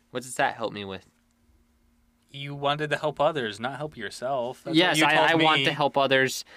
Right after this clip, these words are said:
Speaker 1: Um, yeah, I don't care how I look. I don't care about anything. I just care about helping others.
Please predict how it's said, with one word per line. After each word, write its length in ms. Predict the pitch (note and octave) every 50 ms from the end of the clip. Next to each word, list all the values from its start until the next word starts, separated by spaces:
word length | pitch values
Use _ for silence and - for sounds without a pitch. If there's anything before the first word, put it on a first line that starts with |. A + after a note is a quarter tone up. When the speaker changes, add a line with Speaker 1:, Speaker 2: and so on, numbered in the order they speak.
| - - - _ -
Speaker 1:
Um, 380 | B2 A#2+ A#2 A#2 A2+ G#2+ G#2 -
yeah, 240 | G#2+ A#2+ A#2 A2
I 120 | F#2+ A2+ A#2
don't 240 | A2+ B2+ B2 - -
care 460 | - - B2 A#2+ A2+ A2 G#2+ G#2+ - -
how 240 | - - A2+ A2 G#2+
I 100 | G#2 G2
look. 300 | G2 G#2+ A#2+ C3 - -
I 100 | A2 G#2+
don't 180 | A2 A2 G#2
care 140 | - - A#2
about 200 | G#2+ A2 G#2+ G2+
anything. 340 | A2 A#2 A#2+ - - A#2+ A2+
I 80 | A2 G#2+
just 180 | G#2 - -
care 140 | - A#2 A2
about 180 | G#2 G#2+ - -
helping 460 | - - A2 G#2+ - G#2 G2+ G2+ G2 -
others. 460 | F#2 G2+ G2+ G2 F#2 F#2 - -